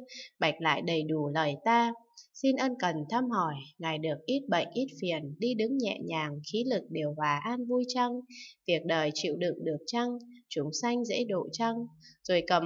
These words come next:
hoa sen này dâng lên Thế Tôn để làm Phật sự. Người đến cõi kia phải nhận thức đúng đắn, thấy cõi Phật đó và các Bồ Tát chớ sinh lòng coi thường mà tự làm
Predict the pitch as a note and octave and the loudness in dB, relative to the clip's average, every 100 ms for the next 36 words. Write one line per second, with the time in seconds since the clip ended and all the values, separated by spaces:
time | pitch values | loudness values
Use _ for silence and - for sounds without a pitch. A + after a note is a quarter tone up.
0 | E3+ A#3+ C4+ C#4 C#4 A#3+ F3 D#3+ D3 D3+ | 2 0 0 0 0 2 0 0 -2 -2
1 | B3 C4 C4 B3+ A#3+ C4+ C4+ C4+ B3 F3 | -2 0 0 0 0 0 2 0 0 -2
2 | D3+ D#3+ D#3 C#3 E3 D#3+ - F3 - - | 0 -2 -2 -6 -8 -8 -4 -2 -4 -10
3 | - - _ G3+ G3 G3 F3+ F3 G#3+ - | -20 -20 _ 2 4 4 2 0 0 -2
4 | B3+ C4 C4 B3 A#3+ - E3 D3+ E3+ - | -2 2 2 2 0 -2 -2 -2 -6 -4
5 | C4 C#4+ C4 A3 B3 A#3 A3 D4 D#4+ - | -2 -2 0 -2 2 2 2 -2 -8 -20
6 | - _ F#3+ F#3+ - - - F#3+ E3 - | -20 _ 0 0 2 2 2 -2 -4 0
7 | F3+ G3 C#4 D4 E3+ D#3+ D3+ B3 C4 F3 | 2 2 0 -2 0 0 0 -4 -4 -2
8 | D3 - A3+ C#4 - - G3+ A#3 C#4+ C4+ | -2 -2 -2 -2 -6 -6 -4 -2 -2 -2
9 | A3+ E3+ D3 D3 A#3 B3 G#3 E3+ D3 - | 0 0 -2 -4 -4 -2 0 -2 -4 -12
10 | - - - F3 E3 D#3 D#3+ E3 E3+ E3 | -20 -20 -6 0 0 0 -2 -2 2 2